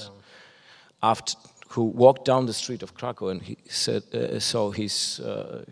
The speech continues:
Speaker 2: his face in this uniform, asking, "Yeah, you are a pope? No, you are not pope. You, yeah, well, is it the king or whatever?" So the pressure was even inside the ensemble.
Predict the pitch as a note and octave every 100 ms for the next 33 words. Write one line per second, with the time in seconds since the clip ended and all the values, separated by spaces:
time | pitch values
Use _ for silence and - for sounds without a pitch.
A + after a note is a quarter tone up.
0 | - A2+ - - D3 G#2+ - - - -
1 | _ - A#2+ G#2+ - D#3 E3+ A2 A2+ A2+
2 | A#2+ G#2 G2 G#2 G2 G#2+ A2+ A2+ G2+ G#2+
3 | C3+ C3+ A#2+ B2 A#2 - A#2+ F#3 F3 G#2
4 | G#2 A2+ D#3 D3+ A#2+ A#2 A2+ - C#3+ C#3+
5 | - - - A#2 A2 - G#2+ G2+ G#2 F2
6 | A2+ A#2+ A#2+ A#2 G#2 A2 - C#3 D3+ B2+
7 | A2+ G#2+ G#2+ G#2+ - A2+ A2 F#2 - -
8 | - - - - - C3+ C#3 C#3 C#3 C#3
9 | C3+ E3+ F3 D#3 C#3 C#3 C#3 - - B2+
10 | C#3 - C#3+ - - D3 D#3 C3+ B2+ A#2+
11 | C#3+ B2 G2+ D#2+